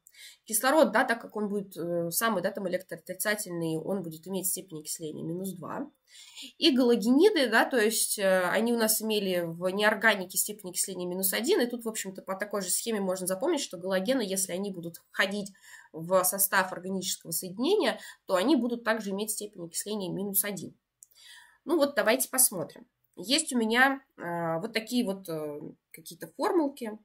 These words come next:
да, то есть, э, здесь вот на что можно обратить внимание уже.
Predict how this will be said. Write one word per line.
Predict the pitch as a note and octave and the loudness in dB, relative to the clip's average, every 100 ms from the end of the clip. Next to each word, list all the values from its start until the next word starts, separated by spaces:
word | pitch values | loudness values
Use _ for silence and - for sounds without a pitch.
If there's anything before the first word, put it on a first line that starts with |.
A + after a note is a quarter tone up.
| _ | _
да, | - A#3+ | -8 -6
то | B3 | -4
есть, | E3+ - - | -6 -6 -6
э, | D#3+ D#3 D#3 D#3 - - | -6 -6 -6 -10 -12 -8
здесь | E3 G3 G3+ | -4 0 -2
вот | F3 E3+ | -4 -10
на | F3 F#3 | -8 -8
что | - | -8
можно | F3 E3 E3 | -6 -4 -6
обратить | E3+ E3 D#3+ | -8 -12 -12
внимание | E3 G3+ F4+ C#4+ | -6 -2 2 2
уже. | G3 F3 D#3+ | 0 -4 -6